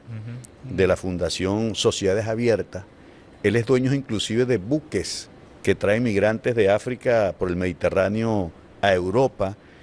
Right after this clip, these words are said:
Speaker 2: y ellos se han enriquecido, ¿no? Y han resuelto precisamente el problema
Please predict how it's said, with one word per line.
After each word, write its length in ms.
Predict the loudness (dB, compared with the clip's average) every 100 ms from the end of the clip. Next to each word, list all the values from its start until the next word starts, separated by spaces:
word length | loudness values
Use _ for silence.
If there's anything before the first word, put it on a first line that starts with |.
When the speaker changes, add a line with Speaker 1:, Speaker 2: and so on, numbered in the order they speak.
| -20 -4
Speaker 2:
y 80 | 0
ellos 160 | 2
se 80 | 2
han 80 | -2
enriquecido, 920 | -2 -2 -4 -2 -4 -4 -4 -2 -4
¿no? 120 | -4 0
Y 140 | 2
han 140 | 2
resuelto 560 | 2 0 2 0 2 -2
precisamente 400 | 0 0 0 0
el 80 | 0
problema 560 | 2 4 2 2 -2